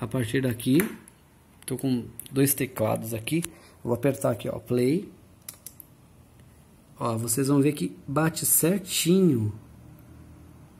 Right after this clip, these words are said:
Ó, não tá em tempo real ainda porque ele tá renderizando, mas, ó, cada vez que bate aqui, esse pon-, esse ponteiro ele chega no horário. Ou seja, quando ele, esse pequeno chega aqui,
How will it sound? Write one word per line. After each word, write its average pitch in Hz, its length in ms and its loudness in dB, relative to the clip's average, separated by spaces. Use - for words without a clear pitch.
Ó, 113 200 -2
não 113 140 -2
tá 135 160 2
em 151 60 6
tempo 151 260 2
real 135 300 6
ainda 139 160 4
porque 143 140 -4
ele 139 60 -2
tá 139 120 2
renderizando, 135 640 4
mas, 165 200 4
ó, 135 80 0
cada 147 240 0
vez 170 240 4
que 196 120 0
bate 160 340 0
aqui, 160 560 2
esse 147 300 2
pon-, 151 340 2
esse 143 180 0
ponteiro 147 380 0
ele 143 140 -4
chega 143 280 0
no 147 100 4
horário. 143 240 2
Ou 113 60 -2
seja, 131 380 -2
quando 156 160 2
ele, 185 260 2
esse 175 280 4
pequeno 156 420 2
chega 127 300 -2
aqui, 208 420 0